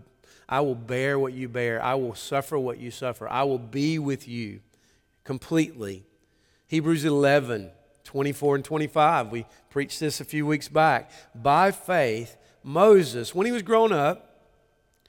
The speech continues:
refused to be called the son of Pharaoh's daughter, choosing rather to be mistreated with the people of God than to enjoy the fleeting pleasures of sin.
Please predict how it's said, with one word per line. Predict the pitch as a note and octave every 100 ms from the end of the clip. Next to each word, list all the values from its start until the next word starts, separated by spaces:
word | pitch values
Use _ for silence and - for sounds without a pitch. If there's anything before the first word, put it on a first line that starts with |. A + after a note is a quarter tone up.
| _ _
refused | - - E3 F3+ D#3+
to | F3+
be | E3
called | - E3+ D#3+ D#3
the | C#3
son | - - D#3 D3+ D3+
of | -
Pharaoh's | - D#3 C#3+ C#3+ C#3 B2+
daughter, | A2 B2+ B2 A#2 G2 F2 _ _ _ _ _
choosing | - E3+ F#3+ E3 F3+
rather | D#3 D#3 D#3 D#3 D#3 - - -
to | D3
be | C3+ C3
mistreated | B2+ A#2+ - - - E3+ D3 A#2 G#2+ G#2 _ _ _ -
with | B2
the | -
people | C#3+ C#3+ D3
of | C#3+
God | A#2+ A#2+ A#2 A2 G2+ _ _ _ -
than | C3+ B2+
to | C3+
enjoy | A#2+ A2+ G2+ C#3 C#3+ C#3+
the | B2+
fleeting | A#2+ - C#3+ D3 C#3+ C#3+ C#3
pleasures | C#3 - C#3 C3+ A#2 C3 B2 - - _ _ _ _ -
of | A#2+
sin. | - - B2 G#2+ E2+